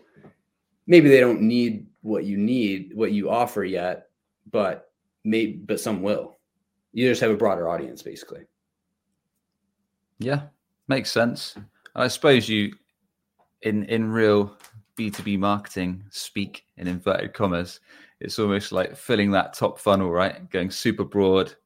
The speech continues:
Speaker 1: Yeah.
Speaker 2: like, talking generally about, in our case, maybe B two B marketing, tech marketing, B two B service marketing, et cetera. Generic topics like, "This is why most B two B websites suck," and, "This is why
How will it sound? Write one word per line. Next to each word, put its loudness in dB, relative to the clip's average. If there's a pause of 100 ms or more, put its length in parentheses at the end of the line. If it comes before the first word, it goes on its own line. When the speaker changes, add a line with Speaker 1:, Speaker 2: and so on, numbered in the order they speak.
(360)
Speaker 1:
Yeah. 2
Speaker 2:
like, -2
talking 0
generally 4
about, 0
in -4
our 0
case, -8
maybe -6
B -8
two -14
B -8 (260)
marketing, -10
tech -10
marketing, -12 (160)
B -14
two -20
B -12
service -8
marketing, -12
et -18
cetera. -4 (920)
Generic 2
topics -4
like, -6
"This -10
is -10
why 0
most -4
B -4
two -12
B -8
websites -8
suck," -6
and, -12 (320)
"This -10
is -10
why 0